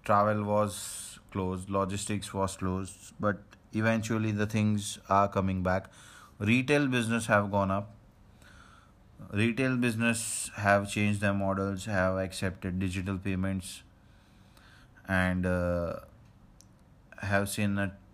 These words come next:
tremendous demand, because it was not just the online retail.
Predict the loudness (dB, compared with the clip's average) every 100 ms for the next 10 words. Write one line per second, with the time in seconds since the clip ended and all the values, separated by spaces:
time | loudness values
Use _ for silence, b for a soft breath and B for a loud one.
0 | -6 -2 2 2 2 0 -2 -8 -12 -16
1 | -20 -20 -16 -4 -2 0 0 -2 -6 -12
2 | -20 b b b b b -8 -4 0 0
3 | 0 -6 -6 -4 -2 -2 -2 0 0 0
4 | 2 0 0 -4 -2 -2 0 0 0 -2
5 | -2 -4 -6